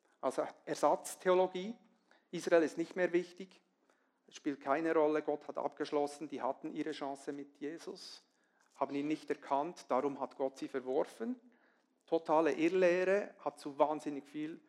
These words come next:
Problemen geführt und war ein, so ein Nährboden für den ganzen Antisemitismus oder fast der wichtigste Nährboden und hat schlussendlich zum Holocaust geführt.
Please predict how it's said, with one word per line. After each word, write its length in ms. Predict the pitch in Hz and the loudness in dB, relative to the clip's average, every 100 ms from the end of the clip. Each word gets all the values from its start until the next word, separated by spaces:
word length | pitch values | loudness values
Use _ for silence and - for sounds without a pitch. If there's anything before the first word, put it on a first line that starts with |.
| _ _ _ - | _ _ _ -6
Problemen 460 | 131 135 156 180 | 0 2 0 0
geführt 540 | 170 - 170 175 - - | -4 -2 -4 -6 -8 -10
und 220 | 147 135 | -8 0
war 240 | 135 127 131 | 4 4 6
ein, 420 | 135 151 156 156 | 4 4 0 -4
so 220 | - 143 135 | -4 0 2
ein 460 | 127 131 123 120 - 147 | 2 0 -4 -6 -8 -2
Nährboden 600 | 151 165 147 151 151 151 | 2 4 4 4 2 -4
für 200 | 143 139 | -8 -4
den 240 | 131 127 | -4 0
ganzen 720 | 123 139 143 - 143 139 135 120 _ _ _ | 0 0 -2 -10 -10 -8 -10 -14 _ _ _
Antisemitismus 1200 | 135 139 147 147 143 143 151 147 - 143 143 - 156 | -8 -8 -6 -6 -4 -6 -10 -12 -10 -10 -10 -14 -18
oder 180 | - | -18
fast 300 | - 117 120 | -4 -4 -4
der 120 | 120 120 | -10 -10
wichtigste 500 | 135 - - - 135 | -12 -14 -14 -10 -8
Nährboden 560 | 131 - 127 127 - - _ _ - | -8 -6 -8 -8 -16 -20 _ _ -8
und 200 | 147 - | -6 -4
hat 180 | 139 - | -6 -4
schlussendlich 560 | 170 160 156 - - | -2 0 -2 -4 -8
zum 300 | - 131 127 - - | -4 -4 -4 -4 2
Holocaust 560 | 170 185 165 165 - | 4 4 0 -2 -6
geführt. 420 | 165 - - - | -16 -16 -18 -20